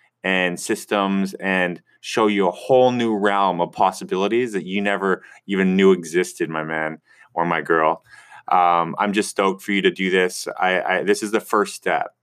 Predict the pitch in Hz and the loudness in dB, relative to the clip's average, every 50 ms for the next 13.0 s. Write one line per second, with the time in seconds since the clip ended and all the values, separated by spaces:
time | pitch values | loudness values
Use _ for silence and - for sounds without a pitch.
0 | _ - - - - _ _ - 107 98 104 110 120 117 110 - - 107 107 107 | _ -8 -8 -8 -8 _ _ 0 2 2 2 2 2 -2 -2 0 2 2 2 2
1 | 110 110 107 - - - - _ - 90 95 101 101 98 - 101 95 92 95 95 | 2 0 -4 -8 -14 -18 -20 _ -4 0 2 2 0 0 0 0 0 0 0 0
2 | 95 92 - 92 90 90 90 87 87 - _ - 104 95 104 95 101 98 - - | -2 -2 -2 -2 -2 -2 -4 -8 -12 -10 _ -6 -6 -6 -4 -4 -4 -4 -2 -2
3 | 104 95 90 - - - 85 76 67 - _ _ _ _ _ _ _ - - 98 | -2 -2 -4 -4 -4 -2 0 0 -2 -4 _ _ _ _ _ _ _ -4 -2 0
4 | 101 101 101 98 95 101 98 98 90 - - - 92 90 87 87 85 82 73 - | 2 2 2 2 2 2 0 0 -4 -4 -4 -4 -2 0 0 0 -2 -4 -4 -6
5 | - 82 95 98 95 101 113 110 107 113 107 95 101 95 101 95 92 90 92 95 | -6 -4 -4 -2 0 2 2 4 4 2 0 0 0 0 0 0 0 0 0 0
6 | 92 98 92 92 87 82 - - - 98 92 87 - _ _ _ - - _ _ | 0 0 0 0 -2 -6 -8 -6 -4 -2 -2 -4 -4 _ _ _ -20 -20 _ _
7 | - - 92 92 90 - - 95 95 92 - - - 95 71 87 98 95 95 - | -12 -8 -6 -6 -4 -2 0 0 0 0 0 -2 -2 0 2 2 2 0 0 -2
8 | 101 - - - - - - - - - 90 85 90 82 82 - 92 87 87 85 | -2 -2 -4 -6 -4 0 0 0 0 -2 -4 -4 -2 -2 -2 -4 -6 -6 -4 -2
9 | 82 82 82 80 85 85 82 82 82 - _ _ _ _ _ - 85 82 95 101 | -2 -2 -2 0 2 2 4 2 2 0 _ _ _ _ _ -6 -2 0 2 2
10 | 104 107 101 95 92 92 95 101 104 101 98 - 123 113 - - - 98 90 - | 2 2 0 0 0 0 0 -2 -2 -4 -8 -10 -10 -10 -8 -6 -4 -4 -4 -4
11 | - 92 90 87 87 80 73 - _ _ _ - 98 90 95 95 95 95 90 85 | -4 -2 0 2 2 2 0 -4 _ _ _ -2 -2 -2 0 -2 -4 -4 -4 0
12 | 90 90 87 87 85 - - _ - - 117 110 101 101 101 101 101 - - | 2 2 4 4 2 0 -4 _ -16 -8 -2 0 2 2 2 2 -2 -6 -18